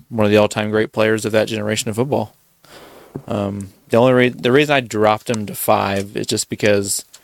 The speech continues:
I, ev-, everybody we're gonna talk about is dominant against the run and pass, but a lot of the guys were a lot better than Joe Green in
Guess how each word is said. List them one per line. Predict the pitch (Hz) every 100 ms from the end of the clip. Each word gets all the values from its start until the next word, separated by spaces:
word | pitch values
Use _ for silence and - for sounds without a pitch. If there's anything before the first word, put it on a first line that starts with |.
| _ _ _ _ _ _ _ _ _ _ - - -
I, | -
ev-, | - 139 _
everybody | 139 151 135 135 131
we're | 117
gonna | 120 107
talk | 113 107
about | 120 110 110 113 120 - - -
is | 117
dominant | 104 107 101 107 107 107 -
against | 107 104 -
the | 104
run | 104 104 107 107
and | 113 104
pass, | 117 101 107 117 - - _ -
but | 113 107 - _ _ _ _ _ _
a | -
lot | 113 117
of | 113
the | 110
guys | 110 104 98
were | 104
a |
lot | 101 -
better | - 104 104 98
than | 104 98
Joe | 104 101
Green | 107 104 98 113
in | - 107 101 98